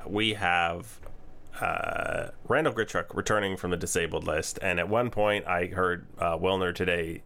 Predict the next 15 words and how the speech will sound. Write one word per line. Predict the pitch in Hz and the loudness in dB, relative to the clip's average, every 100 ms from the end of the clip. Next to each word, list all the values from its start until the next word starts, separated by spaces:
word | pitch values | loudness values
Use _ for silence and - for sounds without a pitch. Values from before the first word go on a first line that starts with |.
| - | -4
say | 101 85 | 0 2
that | 80 85 | 2 -2
he | 87 | -2
was | 85 85 87 | 0 0 0
nine | 85 87 90 87 | 2 2 2 0
for | 82 85 | 0 0
his | 87 | 2
last | 80 78 - | 0 0 -2
twenty, | - 117 78 - - - - - | 2 2 0 -6 -12 -10 -8 -6
which | 104 - | -4 -6
is | - - - | -8 -10 -4
fantastic. | 151 165 156 - - 208 151 - - - - - _ - | 0 0 0 -2 0 2 0 -4 -10 -12 -14 -18 _ -4
And | 110 110 | 0 4
then | 104 104 | 2 4
the | 104 95 92 95 | 2 2 -2 -6